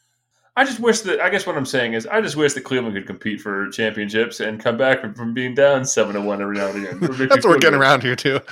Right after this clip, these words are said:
Speaker 2: Not even seven to one, just three to one,
Speaker 1: Just
Speaker 2: maybe.
Speaker 1: three to one, you know, like, um, I mean, yeah, just being able to, yeah,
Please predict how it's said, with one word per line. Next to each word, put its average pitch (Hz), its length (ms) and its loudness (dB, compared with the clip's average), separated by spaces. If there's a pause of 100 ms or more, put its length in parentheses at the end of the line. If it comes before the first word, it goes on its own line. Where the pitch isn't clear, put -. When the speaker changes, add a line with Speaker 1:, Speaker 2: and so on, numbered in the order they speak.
(160)
Speaker 2:
Not 240 100 6
even 196 140 4
seven 151 320 6
to 110 60 0
one, 101 240 -2
just 98 260 -8
three 175 160 0
to 147 80 2
one, 98 160 0
Speaker 1:
Just 87 140 -8
Speaker 2:
maybe. 85 220 -12
Speaker 1:
three 302 180 -4
to 196 100 2
one, 104 260 -2
you 110 80 -4
know, 143 180 0
like, 175 260 -4
um, 151 400 -2 (200)
I 151 80 -10
mean, 156 200 -12
yeah, 131 100 -6
just 160 180 -14
being 220 140 -6
able 220 160 -8
to, 160 240 -8 (400)
yeah, 107 160 -8